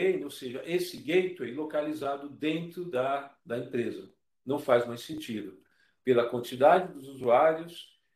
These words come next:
é, pelo fato deles estarem espalhados, distribuídos,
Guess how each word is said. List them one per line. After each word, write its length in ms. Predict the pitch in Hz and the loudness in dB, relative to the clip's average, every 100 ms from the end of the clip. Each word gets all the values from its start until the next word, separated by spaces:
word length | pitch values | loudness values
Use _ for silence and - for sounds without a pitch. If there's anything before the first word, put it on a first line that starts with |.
| _ _ _ | _ _ _
é, 1000 | - 123 123 120 120 120 120 117 113 - | -4 -2 0 2 4 4 2 0 -2 -4
pelo 180 | 147 131 | -6 -6
fato 440 | 131 - 143 147 127 | -6 0 2 2 -4
deles 300 | 147 139 127 | -8 -8 -12
estarem 720 | 123 - 131 143 131 123 120 | -14 -4 2 2 0 -4 -8
espalhados, 1120 | 123 - 120 113 123 160 156 110 107 - - | -12 -4 -2 0 2 4 2 -2 -12 -16 -20
distribuídos, 1200 | 117 147 - 113 113 120 165 170 180 180 - - | -16 -12 -10 -8 -6 -4 -4 -2 -2 -4 -8 -14